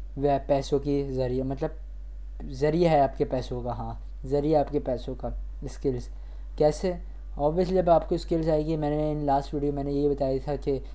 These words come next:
आपकी अगर skills अच्छी तो ही आपकी कमाई होगी, तो ही आप कमा सकते हैं, earning कर सकते हैं। ऐसी नहीं, ऐसी कोई आपको हरगिज़ भी हायर नहीं करेगा या आप कहीं पे भी आप,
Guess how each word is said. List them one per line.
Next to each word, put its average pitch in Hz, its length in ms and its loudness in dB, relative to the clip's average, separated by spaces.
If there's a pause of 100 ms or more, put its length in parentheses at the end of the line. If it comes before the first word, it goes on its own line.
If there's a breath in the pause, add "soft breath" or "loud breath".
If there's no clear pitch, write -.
(140 loud breath)
आपकी 131 280 -2
अगर 143 160 4
skills 151 280 0
अच्छी 147 260 -2
तो 139 220 0
ही 147 100 2
आपकी 139 380 -2
कमाई 131 400 -2
होगी, 131 260 -2
तो 139 140 -4
ही 139 100 2
आप 131 200 -2
कमा 127 280 -2
सकते 131 200 -4
हैं, 123 120 -2
earning 135 300 -2
कर 127 140 -4
सकते - 340 -8
हैं। - 580 -10
ऐसी 135 280 -2
नहीं, 135 200 -4 (380 loud breath)
ऐसी 139 260 -4
कोई 151 120 0
आपको 139 260 -2
हरगिज़ 143 420 0
भी 160 80 0
हायर 135 320 0
नहीं 139 140 -2
करेगा 135 340 -2
या 135 140 0
आप 131 100 -4
कहीं 139 160 0
पे 139 140 2
भी 143 160 0
आप, 135 220 0